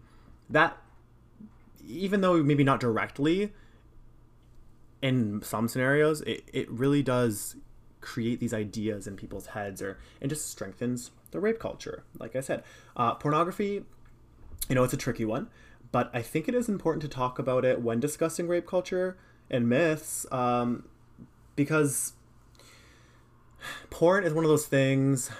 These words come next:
that a lot of people watch. I think, um, actually, I think I have access to, oh no, I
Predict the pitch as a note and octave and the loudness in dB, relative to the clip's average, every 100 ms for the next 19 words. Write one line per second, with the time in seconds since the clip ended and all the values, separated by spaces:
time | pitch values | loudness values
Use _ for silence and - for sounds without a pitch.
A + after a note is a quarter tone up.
0 | - - - - A#2 A#2 A2 - - - | -16 -20 -14 -4 0 0 -2 -6 -20 -18
1 | - A#2+ A#2 C3+ E3 F#3 F#3 C#3 G#2+ G2+ | -6 -2 2 4 4 2 0 0 0 -2
2 | - A#2+ D3+ D3+ - B2 A#2+ A2+ G#2+ G#2 | -4 -2 -2 -2 -2 0 2 0 -2 -4
3 | G2+ - - - - - - C#3+ - - | -8 -12 -20 -20 -20 -20 -14 -10 -6 -8
4 | - D#3 G#3+ E3+ A2+ G#2 - G#2+ - - | -8 -8 -6 -6 -6 -6 -6 -10 -10 -8
5 | G#2+ G#2 A2+ A2 | -6 -6 -6 -6